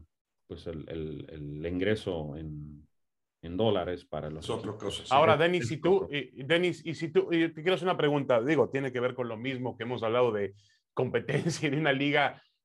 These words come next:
Speaker 3: eh, mejor que la otra, pero si tú pones al Galaxy a competir en la Liga M X, ¿el Galaxy estaría en el nivel deportivo, económico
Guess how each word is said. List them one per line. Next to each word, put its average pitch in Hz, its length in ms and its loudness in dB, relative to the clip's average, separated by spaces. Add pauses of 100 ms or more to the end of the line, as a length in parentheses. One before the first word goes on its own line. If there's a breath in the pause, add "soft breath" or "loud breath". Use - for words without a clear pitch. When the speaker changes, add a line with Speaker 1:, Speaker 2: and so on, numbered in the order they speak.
Speaker 3:
eh, 117 100 -10
mejor 123 340 0
que 135 80 0
la 123 100 4
otra, 139 220 4
pero 156 320 4 (160 loud breath)
si - 280 -6
tú 294 200 2
pones 202 840 2 (120)
al 135 240 0
Galaxy 170 680 2 (540)
a 143 140 -2
competir 151 640 0 (160)
en 135 120 -2
la 127 60 2
Liga 143 220 0
M 131 180 2
X, - 640 -10 (1000)
¿el 175 180 2
Galaxy 226 400 2
estaría 170 760 0
en 147 140 -4
el 135 140 -4
nivel 143 560 2 (640)
deportivo, 135 760 0
económico 123 800 -2